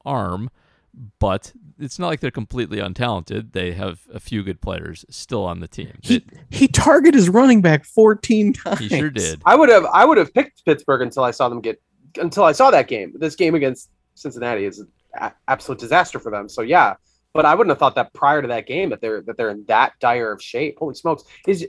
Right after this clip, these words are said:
Speaker 3: are any of these guys on this list? Are they gonna play? Like, any of them? Juju Smith-Schuster, Deontay Johnson?
Speaker 1: So, w-, it's still kind of up in the air for most of them, and I think Juju Smith-Schuster,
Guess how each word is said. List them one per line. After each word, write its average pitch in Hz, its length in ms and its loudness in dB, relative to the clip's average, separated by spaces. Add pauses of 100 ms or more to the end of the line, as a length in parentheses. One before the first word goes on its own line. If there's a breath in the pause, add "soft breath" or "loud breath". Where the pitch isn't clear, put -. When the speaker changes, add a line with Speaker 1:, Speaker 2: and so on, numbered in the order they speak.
(180)
Speaker 3:
are 190 200 2
any 240 100 4
of 330 60 4
these 320 120 4
guys 220 240 4
on 247 80 -4
this 202 200 -6
list? 233 200 -2
Are 196 60 0
they 220 80 -2
gonna 311 120 -2
play? 180 440 -2 (320)
Like, 147 200 -6
any 165 200 -2
of 240 100 -2
them? 277 160 -6
Juju 196 240 -12
Smith-Schuster, 214 720 -6
Deontay 170 400 -6
Johnson? 165 480 -4
Speaker 1:
So, 160 300 -2 (240)
w-, 165 120 -12
it's 147 240 -6
still 208 200 -6
kind 175 180 -6
of 147 80 -4
up 139 120 -2
in 135 40 -10
the 113 100 -6
air 101 120 -2
for 110 160 -10
most 92 420 -8
of 127 120 -10
them, 135 280 -6 (160)
and 110 260 -6
I 113 140 -8
think 160 260 -10 (140)
Juju 127 300 -8
Smith-Schuster, 107 640 -10